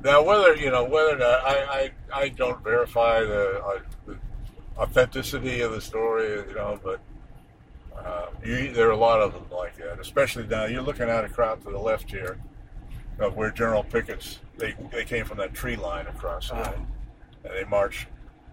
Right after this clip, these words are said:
Speaker 1: uh, a mile. It's about a mile across there. If you ever get the opportunity to do that, uh,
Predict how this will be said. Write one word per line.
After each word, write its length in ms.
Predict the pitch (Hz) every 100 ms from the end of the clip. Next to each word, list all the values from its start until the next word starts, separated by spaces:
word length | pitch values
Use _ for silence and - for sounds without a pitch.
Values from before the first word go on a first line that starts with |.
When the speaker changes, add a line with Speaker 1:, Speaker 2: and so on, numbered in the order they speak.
| - - - - -
Speaker 1:
uh, 260 | 95 95 -
a 40 | 92
mile. 540 | 98 104 98 92 85
It's 120 | 87 101
about 280 | 98 95
a 40 | -
mile 440 | 95 101 95 87 -
across 360 | - - -
there. 180 | 98 87
If 140 | - 92
you 80 |
ever 140 | 107 107
get 160 | 101
the 160 | 104 98
opportunity 440 | 95 - 101 92 90
to 160 | 92 101
do 60 | 87
that, 300 | 87 82 85 - - - - - - - - -
uh, 400 | 87 85 85 95